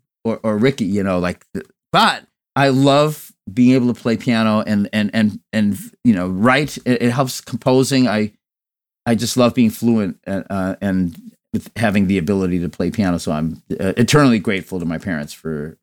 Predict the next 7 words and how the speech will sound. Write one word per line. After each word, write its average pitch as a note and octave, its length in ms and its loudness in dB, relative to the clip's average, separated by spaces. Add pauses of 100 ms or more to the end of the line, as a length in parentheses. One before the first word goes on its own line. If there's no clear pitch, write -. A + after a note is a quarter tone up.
for E2+ 80 -10
pushing F#2 400 -6
that F2+ 120 -2
on F2 160 -4
me. E2+ 180 -10 (580)
But, A#2 160 4
uh, G#2+ 340 2